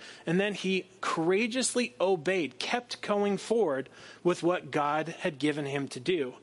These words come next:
And he set to making sure that he could do that. You know, the threat of violence was real. So he kept doing what he was supposed to do and made ready to defend his work and to be able to continue forward on that path.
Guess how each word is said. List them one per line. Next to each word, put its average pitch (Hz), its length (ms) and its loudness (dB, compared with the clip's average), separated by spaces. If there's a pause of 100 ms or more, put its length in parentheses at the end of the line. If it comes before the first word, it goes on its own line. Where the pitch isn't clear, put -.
(440)
And 180 160 2
he 202 420 2
set - 600 -2
to 180 100 0
making 175 380 2
sure 147 400 0
that 160 200 0
he 156 160 -4
could 139 140 -4
do 226 120 2
that. 143 160 -2
You 175 80 0
know, 190 120 2
the 185 120 0
threat - 380 0
of 175 100 0
violence 175 480 -2
was 131 180 -2
real. 175 380 -2 (560)
So - 160 0
he 185 160 -2
kept 220 300 -2
doing 220 260 2
what 196 140 4
he 180 60 4
was 180 120 0
supposed 175 360 0
to 190 40 -6
do 147 220 2
and 156 260 0
made 196 240 2
ready 190 300 2
to - 140 -2
defend 170 420 -2
his 202 180 0
work 151 260 0
and 160 140 0
to 156 60 0
be 180 180 4
able 190 200 2
to - 120 -10
continue 180 480 2
forward 135 440 -2
on 160 200 0
that 175 220 -2
path. - 500 -8